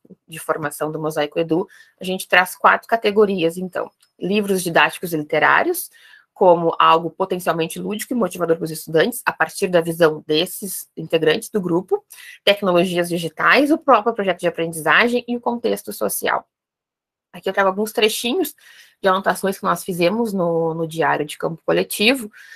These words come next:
quando os professores sinalizavam a importância dessas questões, né, para o ensino de estatística de forma lúdica e motivadora. Então, alguns professores trouxeram a questão de livros literários, né, e aqui a gente traz algum,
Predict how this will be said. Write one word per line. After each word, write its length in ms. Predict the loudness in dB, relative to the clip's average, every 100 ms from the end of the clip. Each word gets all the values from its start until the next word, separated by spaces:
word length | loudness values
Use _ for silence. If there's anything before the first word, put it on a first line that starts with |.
| -20 _
quando 140 | 0
os 80 | 2
professores 520 | 2 2 4 2 2
sinalizavam 840 | 0 2 2 4 4 4 4 2
a 40 | -2
importância 680 | 0 0 0 -6 -4 -4 0
dessas 380 | 0 0 -8
questões, 580 | -6 -8 -6 -6 -6 -6
né, 240 | -6 -8 -10 _ _ _ _ _ _
para 440 | 6 6 6 4 0
o 100 | -4
ensino 260 | -4 -6
de 60 | -4
estatística 800 | -2 -2 -2 -8 -8 -6 -8 -8
de 180 | -8 -8
forma 360 | 0 0 2
lúdica 360 | -2 -4 -6 -6
e 40 |
motivadora. 760 | -4 -4 -2 2 4 2 0 -6 _ -20 -20 _ _ _
Então, 340 | 2 2 -4 _ _
alguns 360 | 0 2 0 -2
professores 520 | -2 -2 0 -2 -2
trouxeram 500 | -2 -4 0 0 2
a 40 | -2
questão 460 | -8 -2 0 0
de 400 | -4 -4 -4 -6 -10 _
livros 360 | -2 0 2 2
literários, 840 | 2 4 4 6 6 4 0 -4 -6
né, 260 | -4 -2
e 40 | -4
aqui 160 | -6
a 60 | -10
gente 200 | -10 -8
traz 280 | 0 0 0
algum, 180 | -4